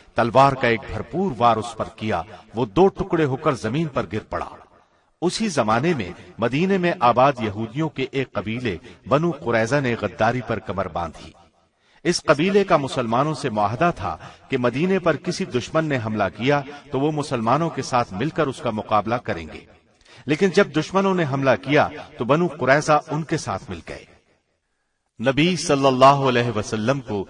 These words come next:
उनकी गद्दारी की इतलात मिली तो उन्होंने फरमाया, "बनु कुरैजा के इरादों के बारे में कौन सही खबर लाएगा?" नबी सल्लल्लाहु अलैहि वसल्लम ने ये सवाल तीन बार पूछा।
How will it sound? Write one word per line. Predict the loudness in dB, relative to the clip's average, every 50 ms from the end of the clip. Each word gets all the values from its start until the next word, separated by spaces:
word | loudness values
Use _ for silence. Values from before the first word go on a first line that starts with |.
| -12 -20 -20 _ _ -6
उनकी | -6 -6 -4 -2 -2 -2
गद्दारी | 0 -2 -4 0 4 4 4 6 4 2
की | -2 -2 -2
इतलात | -2 -2 2 4 6 6 6 6 2 0
मिली | -4 -2 -2 -2 -2 -2 -6 -10 -18 -20 -4 0
तो | 0 0
उन्होंने | 2 0 0 0 0 -2
फरमाया, | -2 -4 -4 2 2 2 2 2 -2 -6 -10 -16 -20 -20 -20 -20 _ _ _ _ _ -2
"बनु | 2 2 4 4 2 0
कुरैजा | 0 -2 2 6 6 6 6 4 0 -2
के | 0 0 0
इरादों | 2 4 4 4 4 2 -2 -2
के | -4 -4
बारे | -2 0 0 2 2 0
में | -2 -2 -4 -6 -4
कौन | -2 -2 -2 -2
सही | -4 -4 -4 -4 -4 -4
खबर | -4 -4 -6 -6 -4 -6
लाएगा?" | -4 -4 -4 -6 -6 -8 -8 -10 -10 -10 -14 -20 -20 _ _ _ _ _ _ _ _ -4
नबी | -2 0 0 0 0 -2
सल्लल्लाहु | -2 -2 -2 0 0 -2 2 4 6 6 6 4 0 -2
अलैहि | -2 -2 -2 -4
वसल्लम | -4 -6 -6 -6 -8 -4 -4 -4 -2
ने | -2 -4 -4
ये | -2 -2 -4 -4
सवाल | -4 -6 -2 2 2 2 2 2 -2 -8 -14 -16 -20 -20 -12 -6
तीन | -2 0 0 0 -2 0 2
बार | 2 2 2 2 -2
पूछा। | -6 -10 -12 -12 -8 -6 -6 -6 -6 -8 -12 -20 -20